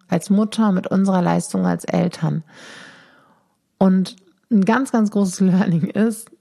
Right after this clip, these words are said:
das zu entkoppeln. Denn unsere Kinder können wir nicht daran festmachen, was vielleicht ein Erwachsenenverhalten ist.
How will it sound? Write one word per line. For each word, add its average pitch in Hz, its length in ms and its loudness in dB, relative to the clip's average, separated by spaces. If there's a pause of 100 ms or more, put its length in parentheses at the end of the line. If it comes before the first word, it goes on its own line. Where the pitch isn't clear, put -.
(400)
das 202 480 -2
zu - 160 -4
entkoppeln. 180 800 -2 (1500)
Denn 226 440 2 (480)
unsere 190 280 2
Kinder 220 680 0 (220)
können 233 400 0
wir 190 100 4
nicht 180 420 0 (1000)
daran 190 440 0
festmachen, 175 1040 -2
was 185 280 -4
vielleicht 180 260 -2
ein 190 60 -2
Erwachsenenverhalten 170 1160 -2
ist. - 360 -10